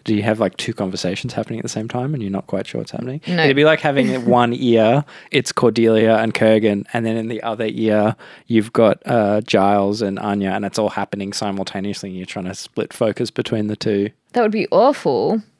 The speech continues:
Speaker 2: And that's what I f-, like, I feel confused enough as it is. <laughs> Like, there is so much going on here. Like, Tara's really shocked to see Giles. He also tries to convince Tara to fight the evil. Like,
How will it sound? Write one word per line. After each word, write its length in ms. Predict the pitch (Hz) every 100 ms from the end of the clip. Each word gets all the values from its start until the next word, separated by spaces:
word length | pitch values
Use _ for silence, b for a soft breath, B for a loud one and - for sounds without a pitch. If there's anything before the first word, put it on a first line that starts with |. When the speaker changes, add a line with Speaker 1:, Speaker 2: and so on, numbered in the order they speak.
| _ -
Speaker 2:
And 160 | 214
that's 240 | 233 233 -
what 100 | 247
I 60 |
f-, 200 | 220 -
like, 200 | 208 196
I 80 | 214
feel 260 | - 226 220
confused 500 | 233 208 220 214 -
enough 220 | 208 208
as 160 | 208
it 80 | 214
is. 480 | 285 294 - - -
<laughs> 260 | 202 208 -
Like, 320 | 175 254 220
there 180 | 196 247
is 120 | 277
so 240 | - 254 240
much 200 | 220 -
going 240 | 233 226
on 120 | 233
here. 360 | 277 226 95 175 B B -
Like, 100 | 196
Tara's 400 | - 262 240 220
really 220 | 220 196
shocked 300 | - - -
to 80 | 214
see 200 | - 190
Giles. 640 | 190 170 110 87 98 - - B B B
He 260 | 233 240
also 420 | 233 247 - 175 -
tries 420 | - 151 147 -
to 280 | - 156 147
convince 480 | - 165 151 135 -
Tara 340 | 160 156 151
to 100 | 139
fight 360 | - 131 160 -
the 80 |
evil. 340 | 147 151 147 131
Like, 200 | 131